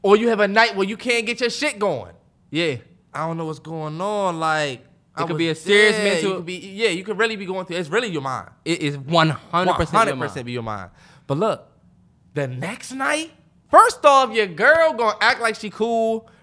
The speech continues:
Speaker 1: But I've said this before, you got twenty-four hours to get your shit together. Really. <laughs>
Speaker 2: <laughs> Yeah.
Speaker 1: I'm telling you, your girl getting in the shower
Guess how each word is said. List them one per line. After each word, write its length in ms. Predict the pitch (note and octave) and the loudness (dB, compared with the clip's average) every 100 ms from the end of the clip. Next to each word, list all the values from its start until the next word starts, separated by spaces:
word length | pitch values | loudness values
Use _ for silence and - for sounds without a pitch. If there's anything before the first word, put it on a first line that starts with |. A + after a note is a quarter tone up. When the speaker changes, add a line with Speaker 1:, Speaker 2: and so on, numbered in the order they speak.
| _ _ | _ _
Speaker 1:
But 100 | D#3+ | -2
I've 160 | E3 D#3 | 0 0
said 280 | - B3 C4+ | 2 0 0
this 140 | A#3 | -4
before, 840 | C4 B3+ B3 A#3 G#3 F#3+ E3+ E3+ _ _ | -6 -2 4 6 6 4 0 -4 _ _
you 100 | E3 | -4
got 300 | E3 C#3+ - | 0 0 0
twenty-four 720 | - - A3+ C4+ B3+ - G#3+ G3 | -6 2 4 4 0 2 6 8
hours 300 | F3 D#3 D3 | 8 6 2
to 120 | C#3+ | -4
get 220 | A#2+ C3+ | -6 -6
your 80 | C3+ | -6
shit 240 | A#2 B2 G2 | -8 -10 -12
together. 340 | F#2 G#2 F2 - _ _ _ _ - | -14 -14 -16 -20 _ _ _ _ -4
Really. 300 | C#3+ B2 E2+ - _ _ _ - | -2 -2 -6 -18 _ _ _ -12
<laughs> 80 | C#3 - | -12 -14
Speaker 2:
<laughs> 180 | _ - | _ -2
Yeah. 580 | D3+ F#3 C#3+ C#3+ C3 G#3+ | 2 2 -2 -2 4 4
Speaker 1:
I'm 120 | A3+ | 2
telling 340 | - A3+ A3 | 2 2 2
you, 60 | G#3+ | 0
your 120 | G#3+ | 0
girl 180 | F#3 G3+ | 0 0
getting 220 | F3+ F3+ | 0 -2
in 80 | F#3+ | -4
the 80 | F#3+ | -6
shower 580 | F#3+ F#3 F3 E3+ E3+ | -4 0 0 0 -4